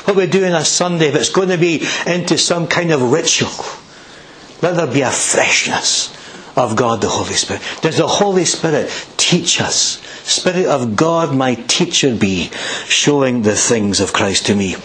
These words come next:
And what actually comes out of all that? How do you know the Holy Spirit is teaching you and doing something in your life? And the answer's in one word. Obedience. That's the response. When the Holy Spirit begins to teach you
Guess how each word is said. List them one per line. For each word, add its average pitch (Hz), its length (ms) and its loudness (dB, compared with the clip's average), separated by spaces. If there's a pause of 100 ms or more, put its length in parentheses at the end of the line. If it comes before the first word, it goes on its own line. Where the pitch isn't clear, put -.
(320)
And 147 120 2
what 247 180 2
actually 196 320 2
comes 165 300 0
out 175 100 4
of 170 160 2
all 143 120 2
that? 120 180 -2
How - 340 0
do 226 120 2
you 226 200 2
know 214 220 2
the 185 140 2
Holy 196 280 2
Spirit 185 300 0
is 143 200 0
teaching 202 540 0
you 151 280 2 (340)
and 156 200 0
doing 247 300 2
something 214 400 0
in 170 180 0
your 156 120 2
life? 175 240 0
And 151 140 0
the 147 120 2
answer's 190 420 0
in 156 140 2
one 151 240 0
word. 101 240 0 (960)
Obedience. - 800 -4 (1120)
That's 139 240 0
the 147 80 2
response. - 680 -4 (480)
When 127 140 0
the 127 120 2
Holy 190 300 0
Spirit 175 440 0
begins 156 400 0
to - 100 0
teach - 480 0
you 165 220 0